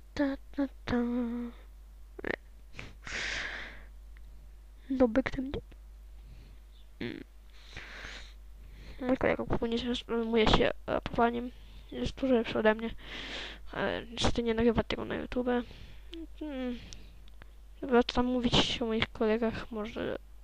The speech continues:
bym powiedział coś o mnie, tylko że nie wiem co. Pierwszy raz coś mówię. O, tak, na-, tak w ogóle to zatrzymam narrację. Za chwilę się, za chwilę znowu mnie słyszycie.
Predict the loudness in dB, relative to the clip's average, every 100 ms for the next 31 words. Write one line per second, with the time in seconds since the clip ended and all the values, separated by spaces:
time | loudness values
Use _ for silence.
0 | -8 -6 -2 4 4 4 2 -2 0 0
1 | 2 0 0 -2 -4 -6 4 4 6 6
2 | 4 -2 0 0 2 4 6 6 2 -8
3 | -14 -16 -16 -16 -2 4 4 6 6 6
4 | 4 4 4 4 -2 -2 -2 2 6 6
5 | 6 2 -2 -4 -8 -6 -2 0 4 6
6 | 8 8 8 6 0 -12 -14 -14 -12 -12
7 | -12 -14 -14 -14 -6 8 10 10 10 8
8 | 10 10 8 10 10 10 4 12 12 12
9 | 2 2 2 0 -2 -8 -12 -16 -14 -14
10 | -6 4 8 10 8 4 4 2 2 -4